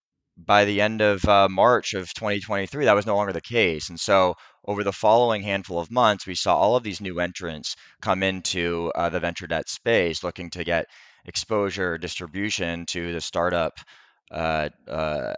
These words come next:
asset class, uh, but don't necessarily know where to access distribution. So you have family offices, credit funds, new banks like H S B C and Stifel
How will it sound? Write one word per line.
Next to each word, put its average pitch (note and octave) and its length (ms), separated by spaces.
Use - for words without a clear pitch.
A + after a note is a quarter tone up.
asset G#2 380
class, - 720
uh, E2 180
but F2+ 140
don't B2 160
necessarily A#2+ 360
know G#2+ 120
where G#2 80
to F2+ 100
access F2 380
distribution. D#2+ 720
So - 100
you D#2 60
have D2+ 60
family F#2+ 280
offices, D#2+ 520
credit G2 300
funds, D2 380
new F#2 100
banks F2+ 380
like D#2+ 100
H E2 160
S D#2 120
B D#2+ 120
C F2+ 240
and D2+ 100
Stifel F#2+ 440